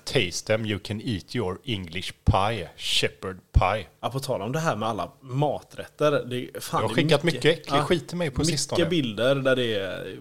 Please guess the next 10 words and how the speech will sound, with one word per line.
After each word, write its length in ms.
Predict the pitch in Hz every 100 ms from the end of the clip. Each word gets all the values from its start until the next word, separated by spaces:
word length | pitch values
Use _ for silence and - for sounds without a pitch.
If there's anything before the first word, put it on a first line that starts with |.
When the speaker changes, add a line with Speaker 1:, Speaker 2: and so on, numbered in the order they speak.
| 120
Speaker 2:
mat 500 | 120 131 117 101 -
från 160 | 123 123
olika 400 | 104 90 104 95
arenor. 960 | 90 113 117 135 104 113 123 151 147 - _ _ _
Det 200 | 120 127
sista 340 | 156 143 - 160
nu 240 | 143 110
såg 240 | - 110
jag 140 | 98 -
typ, 180 | 104